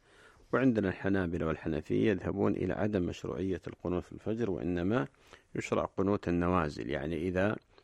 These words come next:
حصلت نازلة في المسلمين فيقوم ولي الأمر، آه، الحاكم أو السلطان،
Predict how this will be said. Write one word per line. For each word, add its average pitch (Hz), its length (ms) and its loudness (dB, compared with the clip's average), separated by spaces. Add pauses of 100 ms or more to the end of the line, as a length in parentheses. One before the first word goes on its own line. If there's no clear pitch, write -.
(180)
حصلت 92 520 -4
نازلة 82 460 -2
في 82 380 -6
المسلمين 85 720 -4
فيقوم 101 580 -4
ولي 80 240 -2
الأمر، 104 400 -4 (720)
آه، 82 320 -6
الحاكم - 720 -4
أو - 80 -6
السلطان، 85 680 -4